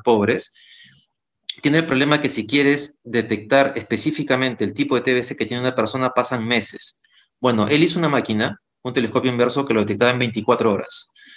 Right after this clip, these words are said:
Pero que además era posible que si en Puno alguien se hacía la prueba, pudieran mandar la información simplemente por internet y en Lima responder en veinticuatro horas más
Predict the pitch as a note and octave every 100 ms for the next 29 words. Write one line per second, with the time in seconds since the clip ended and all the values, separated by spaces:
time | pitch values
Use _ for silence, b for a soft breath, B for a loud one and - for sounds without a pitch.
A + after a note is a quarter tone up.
0 | B B B2 A#2 C3 C#3+ A3 A3+ - C#3
1 | C#3+ C#3 A#2+ D#3+ B2+ G#2+ G#2 - A#2+ A2+
2 | A2 A2+ - G#3 F3+ A2+ G#2 G#2+ B2+ D3+
3 | C#3 - C#3+ B2 - C3 G#2+ C3 - _
4 | _ _ _ _ _ _ _ b b b
5 | b _ _ _ _ _ - C3 C#3+ F3
6 | D3 B2+ D#3 D#3+ - A#2 A2+ D#3 D3 D#3
7 | C#3+ C#3+ C#3+ C#3 B2 A#2 G#2+ A#2+ D3 B2
8 | A#2+ C#3+ C#3+ C#3 C3+ A#2 B2+ C3+ C#3 A#2
9 | A2 A2+ D3 C#3+ C#3 B2+ B2+ B2 -